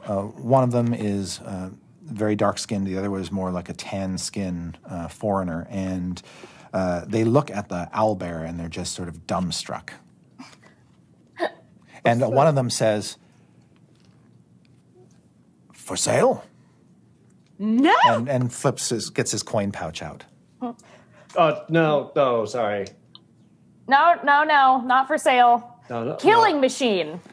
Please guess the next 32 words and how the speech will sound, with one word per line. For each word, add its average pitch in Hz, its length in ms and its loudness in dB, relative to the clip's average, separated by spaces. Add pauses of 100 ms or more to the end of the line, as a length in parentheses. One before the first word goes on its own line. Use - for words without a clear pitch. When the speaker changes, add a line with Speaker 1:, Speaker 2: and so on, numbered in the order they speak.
(140)
Speaker 4:
Our 277 300 6
killing 247 400 2
Speaker 1:
he 202 40 -4
Speaker 4:
machine. 190 460 0
Speaker 1:
pour-, 330 300 4
he 415 80 2
Speaker 2:
No, - 100 2
Speaker 1:
pours 226 320 6
Speaker 2:
our 180 220 8
Speaker 1:
out, - 60 2
like, 147 240 6
Speaker 2:
daughter. 294 300 0
Speaker 1:
he 143 80 -2
pours 170 340 2
out, 135 460 4 (180)
uh, 107 260 2
a 101 80 -6
pile 104 600 0
of 95 320 -8
gold 98 400 -2
in 92 120 -10
his 92 220 -8
hand 90 520 -6
and 90 100 -10
just 87 160 -8
sort 92 140 -4
of 82 80 -10
holds 95 240 -4
it 92 80 -6
out. 76 140 -8 (320)
"For - 140 -8
sale." 143 440 2